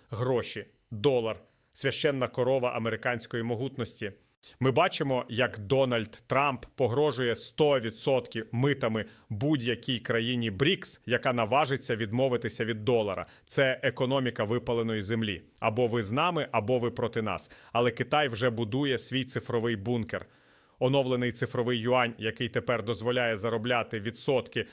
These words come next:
фактично стає альтернативною світовою резервною валютою. Це прямий виклик. Якщо країни брікс,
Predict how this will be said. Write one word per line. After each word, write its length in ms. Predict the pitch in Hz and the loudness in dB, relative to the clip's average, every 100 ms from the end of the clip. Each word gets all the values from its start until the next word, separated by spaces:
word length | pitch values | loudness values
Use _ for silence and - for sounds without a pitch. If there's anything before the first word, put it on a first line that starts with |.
| - _ | -20 _
фактично 480 | 135 - 147 - 123 | -2 -2 -4 -2 -4
стає 380 | - 123 131 - | -2 0 -2 0
альтернативною 1080 | 139 135 143 123 123 120 139 127 113 110 104 | 0 2 -2 0 -2 0 -2 0 -2 -4 -4
світовою 560 | 120 110 113 120 113 | -6 -4 0 2 2
резервною 520 | 107 107 117 104 113 | 2 0 0 0 0
валютою. 420 | 110 113 104 110 104 | 0 0 -2 -4 -2
Це 220 | - 135 | 0 0
прямий 320 | 123 123 123 | 0 0 0
виклик. 480 | 117 113 107 98 - _ - _ | 0 -2 -6 -8 -14 _ -20 _
Якщо 580 | 117 120 - 156 143 120 | -2 -2 -2 2 2 2
країни 460 | - 127 131 123 117 | 0 0 0 -2 0
брікс, 500 | 104 160 135 - | 2 2 0 -8